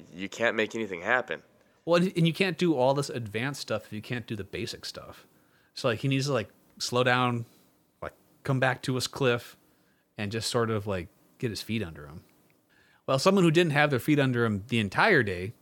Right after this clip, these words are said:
Speaker 2: was the Las Vegas Raiders. So I thought we'll go over and
Speaker 1: Whew.
Speaker 2: we'll do, we'll, we'll do
Speaker 1: <laughs>
Speaker 2: Pete's unique kind of pain today. The Atlanta Falcons
Speaker 1: Whew.
Speaker 2: just romple stomped the Las Vegas Raiders forty-three to six. Pete, what the
Speaker 1: Oof.
Speaker 2: fuck happened?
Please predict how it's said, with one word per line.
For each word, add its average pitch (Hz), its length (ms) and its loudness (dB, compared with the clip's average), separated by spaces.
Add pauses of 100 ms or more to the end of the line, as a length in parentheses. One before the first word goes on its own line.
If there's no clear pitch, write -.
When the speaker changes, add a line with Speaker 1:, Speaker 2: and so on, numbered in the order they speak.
(140)
Speaker 2:
was 104 340 -2
the - 140 -4
Las 107 240 0
Vegas 101 340 -2
Raiders. 117 480 0 (400)
So 110 260 0
I 117 120 4
thought 131 220 4
we'll 123 100 0
go 120 260 4
over 117 300 2
and 110 100 4
Speaker 1:
Whew. 110 60 -2
Speaker 2:
we'll 117 80 0
do, 127 340 4 (320)
we'll, 156 140 2
we'll 160 180 6
do 156 380 6 (260)
Speaker 1:
<laughs> - 300 -20
Speaker 2:
Pete's 190 340 4
unique 165 360 4
kind 151 260 2
of 123 120 -2
pain 120 260 2
today. 110 260 2
The 131 80 2
Atlanta 131 260 4
Falcons 135 640 2
Speaker 1:
Whew. 147 80 2
Speaker 2:
just 127 160 0
romple 117 560 2
stomped 110 480 -2 (640)
the 139 60 0
Las 123 240 2
Vegas 120 340 0
Raiders 123 320 2
forty-three 123 420 -2
to 104 60 0
six. - 500 4 (320)
Pete, 190 220 6
what 156 100 4
the - 60 2
Speaker 1:
Oof. - 60 0
Speaker 2:
fuck 220 160 4
happened? 160 420 2